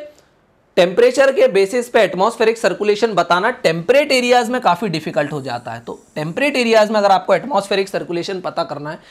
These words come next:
ये पता करना है पानी क्यों गिर रहा है, तो उसके लिए आपको कुछ नए कॉन्सेप्ट्स लगेंगे, like जेट स्ट्रीम, like एयर मासेस, like फ्रंट्स। तो अब हमारे पास कुछ न्यू कॉन्सेप्ट्स आ जाते हैं,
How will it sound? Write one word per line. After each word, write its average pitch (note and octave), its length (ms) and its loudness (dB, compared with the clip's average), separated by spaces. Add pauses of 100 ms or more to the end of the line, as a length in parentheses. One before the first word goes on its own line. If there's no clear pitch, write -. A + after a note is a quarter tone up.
(180)
ये C4 160 4
पता C#4 260 2
करना A#3+ 220 0
है C4+ 180 0
पानी A#3 360 4
क्यों D4 240 0
गिर G#3 100 4
रहा F#3 160 4
है, A3 60 4
तो A#3+ 120 -2
उसके A3+ 200 -6
लिए A#3 100 4
आपको A#3 200 -2
कुछ A3+ 260 -6
नए F3+ 260 -2
कॉन्सेप्ट्स G3+ 480 -6
लगेंगे, E3+ 360 -2
like F3 240 0
जेट F#3 280 0
स्ट्रीम, F3+ 380 -2 (380)
like B3+ 360 4 (420)
एयर G#3 360 2
मासेस, F3+ 580 0 (400)
like F#3+ 260 2
फ्रंट्स। G#3+ 580 0 (240)
तो - 140 -16
अब A#3+ 120 6
हमारे A3+ 280 4
पास A3+ 220 2
कुछ A3+ 220 -4
न्यू A3 160 0
कॉन्सेप्ट्स G#3 440 0
आ E3 80 4
जाते F#3 300 4
हैं, B3+ 120 -2